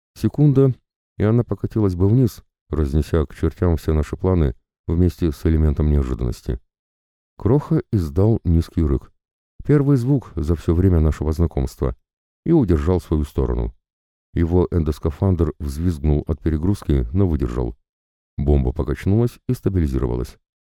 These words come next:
"Спасибо, здоровяк", — выдохнул Толик. Кроха кивнул, подняв большой палец. Мы продолжили спуск ещё медленнее.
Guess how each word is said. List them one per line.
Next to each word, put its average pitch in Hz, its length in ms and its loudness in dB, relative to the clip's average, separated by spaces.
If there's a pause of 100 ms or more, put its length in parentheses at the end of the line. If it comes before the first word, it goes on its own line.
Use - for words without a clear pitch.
(120)
"Спасибо, 78 500 -2
здоровяк", — 73 540 -2 (260)
выдохнул 67 460 -2
Толик. 65 360 -4 (920)
Кроха 80 340 0
кивнул, 82 440 2
подняв 71 400 0
большой 67 280 -2
палец. 65 400 -6 (680)
Мы 135 140 2
продолжили 120 520 4
спуск - 340 -4
ещё 104 260 0
медленнее. 60 640 0